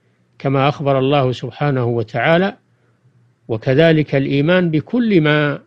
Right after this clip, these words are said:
يحصل فيه مما أخبر، مما أخبر عنه القرآن والسنة، مما يحصل في اليوم الآخر من البعث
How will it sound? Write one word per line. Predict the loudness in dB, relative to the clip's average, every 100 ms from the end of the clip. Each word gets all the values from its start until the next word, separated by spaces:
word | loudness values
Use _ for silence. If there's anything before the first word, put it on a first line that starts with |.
| -4
يحصل | -2 -2 -4 -2 -2
فيه | 0 0 0 -4 -10 _ _ _ _ _ -4
مما | -2 0 0
أخبر، | -2 -2 0 2 0 -6 _ _ _ _ _
مما | -4 -2 0
أخبر | -2 -2 0
عنه | 2 2 0
القرآن | -2 -2 -2 -2 -2
والسنة، | -4 -4 -2 -2 -4 _ _ -10
مما | -6 -2 -4
يحصل | -4 -6 -6 -6 _
في | -4
اليوم | 0 0 0
الآخر | -2 -2 -2 -6 -10 _ _ _ _ _ -12
من | -6 -4
البعث | 0 0 0 -2